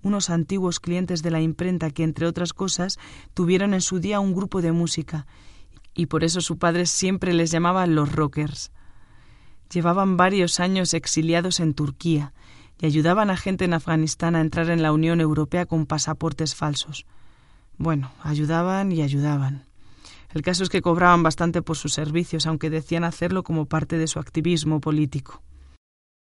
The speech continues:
Mahmoud, su hermana y su madre volaron de Teherán a Estambul con sus pasaportes reales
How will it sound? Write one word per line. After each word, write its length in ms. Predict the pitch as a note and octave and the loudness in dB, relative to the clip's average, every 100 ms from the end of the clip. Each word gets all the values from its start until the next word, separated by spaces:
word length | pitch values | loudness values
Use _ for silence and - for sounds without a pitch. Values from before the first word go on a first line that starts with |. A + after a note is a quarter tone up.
| - - | -20 -8
Mahmoud, 440 | F#3 D#3+ F#3 F3 - | -2 0 2 0 0
su 180 | - | 0
hermana 340 | F3+ G3 F#3+ E3+ | 0 4 2 2
y 60 | |
su 160 | E3+ E3+ | 0 0
madre 300 | F#3 G#3 G#3 | 2 2 2
volaron 440 | F#3 F3+ F3 E3 | 4 4 4 4
de 140 | E3 D#3+ | 2 2
Teherán 420 | D#3+ D#3 F3+ G3+ | 2 2 2 2
a 40 | |
Estambul 480 | G3 - F3 F#3 G#3+ | 0 0 0 0 -2
con 120 | F#3+ | -2
sus 200 | F3 F3+ | -2 -4
pasaportes 580 | - D#3+ E3 F3 E3+ F3+ | -2 -2 0 -2 0 -2
reales 480 | E3 D#3+ D#3 D3+ | 0 2 2 0